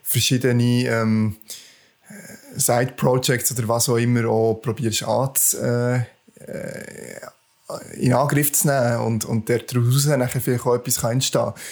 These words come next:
Ich bin sehr stark davon überzeugt, dass in den meisten Fällen, oder das sieht man auch gut, ähm,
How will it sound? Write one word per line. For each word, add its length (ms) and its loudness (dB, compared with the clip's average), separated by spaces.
Ich 40 -4
bin 100 4
sehr 260 4
stark 300 2
davon 300 2
überzeugt, 500 -2
dass 140 0
in 120 -4
den 140 0
meisten 420 0
Fällen, 240 2
oder 180 2
das 120 0
sieht 300 -2
man 120 0
auch 100 0
gut, 220 -4
ähm, 380 0